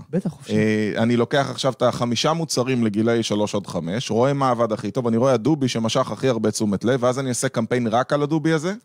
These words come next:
Speaker 1: בדיוק.
Speaker 2: מדהים.
Speaker 1: ואז אתה תעשה, יותר מזה, אתה תיקח את הדובי הזה, ועכשיו... הבנת מה המוצר שעובד לך, עכשיו תיצור ד-, כמה קריאיטיב, ומה זה קריאיטיב? זה תמונה, סרטון ערוך,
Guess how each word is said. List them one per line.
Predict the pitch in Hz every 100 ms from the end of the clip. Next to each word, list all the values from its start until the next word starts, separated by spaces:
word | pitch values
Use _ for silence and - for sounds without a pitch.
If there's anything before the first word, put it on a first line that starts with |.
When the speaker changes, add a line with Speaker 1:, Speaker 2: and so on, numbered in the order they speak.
| - -
Speaker 1:
בדיוק. | 143 170 135 113 - _ -
Speaker 2:
מדהים. | 98 95
Speaker 1:
ואז | 147
אתה | 165
תעשה, | 156 - 170 -
יותר | 127 170
מזה, | 180
אתה | 123
תיקח | 120 135
את | 147
הדובי | 139 160
הזה, | 165 170 143
ועכשיו... | 127 180 165 151 _ _ -
הבנת | 131 143 156
מה | 147
המוצר | 139 143
שעובד | 135 131 143
לך, | 165 196 -
עכשיו | 139 151 139
תיצור | 135 156 151
ד-, | 135 - 139
כמה | - 160
קריאיטיב, | 165 139 165 180 123
ומה | 123
זה | 135
קריאיטיב? | 127 123 160 190 - - - - _
זה | 131 131 120 -
תמונה, | - 139 147 135
סרטון | 127 - 127 160
ערוך, | 135 143 139 -